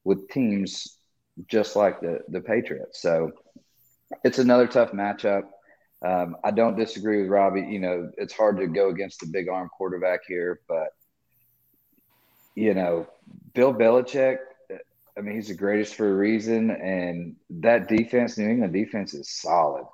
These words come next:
And if they can run the ball, and if it's not windy and, and Mac Jones that can actually not turn the ball over,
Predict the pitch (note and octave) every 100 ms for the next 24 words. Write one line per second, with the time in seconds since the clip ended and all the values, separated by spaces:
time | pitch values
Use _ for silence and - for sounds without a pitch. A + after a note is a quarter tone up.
0 | _ E2+ F2 E2+ - E2+ G#2 A#2+ C3 F#2
1 | F2+ G#2+ A#2+ B2+ B2+ B2+ C3 - F2+ F2
2 | E2+ E2 D#2 - _ _ _ _ _ _
3 | _ _ _ _ - - - - - A2
4 | - A2+ A#2 G2+ A2+ A#2 B2 G2+ F#2+ F2+
5 | F2+ G2+ G#2 - G2 G#2+ G2+ F2+ - F#2
6 | F#2 - G2 F#2 F#2+ D#2 G2 F#2+ F#2 F#2
7 | G2 G#2 G#2+